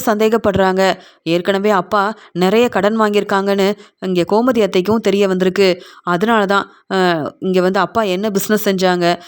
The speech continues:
அ, எல்லாத்தையும் கேட்க ஆரம்பிச்சிட்டாங்க. இப்ப நகையை எடுத்து பார்த்துட்டாங்கன்னா,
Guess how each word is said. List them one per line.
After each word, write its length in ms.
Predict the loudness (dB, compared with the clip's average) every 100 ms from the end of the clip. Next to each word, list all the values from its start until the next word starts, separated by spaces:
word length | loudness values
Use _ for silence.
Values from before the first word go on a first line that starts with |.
| -20 -8
அ, 140 | -6 -2
எல்லாத்தையும் 580 | 0 2 0 0 -2 0
கேட்க 320 | 0 2 0
ஆரம்பிச்சிட்டாங்க. 600 | -2 -4 -2 0 0 -2 -4 -16
இப்ப 280 | -14 -6 -4
நகையை 340 | -2 0 2 4
எடுத்து 280 | 2 0
பார்த்துட்டாங்கன்னா, 720 | 0 0 0 0 0 0 -2